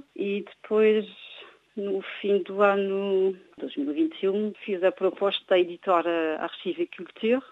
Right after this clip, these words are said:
para escrever este livro para o Portugal, que é uma editora especializada em genealogia e que já tinha vários países.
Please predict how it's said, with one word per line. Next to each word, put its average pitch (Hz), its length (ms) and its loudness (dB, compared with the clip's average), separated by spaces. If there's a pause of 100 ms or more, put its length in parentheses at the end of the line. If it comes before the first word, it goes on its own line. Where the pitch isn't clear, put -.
(140)
para 185 260 -4
escrever 180 440 -6
este 185 300 -8
livro 185 640 -2 (140)
para 185 200 0
o 190 60 -2
Portugal, 190 720 -2
que - 80 -6
é 170 60 2
uma 175 160 4
editora 170 420 2
especializada 160 1040 -4
em 151 240 -6 (180)
genealogia 175 960 -2 (160)
e 151 120 -6
que 294 140 -14
já 156 120 -2
tinha 156 400 0
vários 160 460 2 (100)
países. 190 400 -2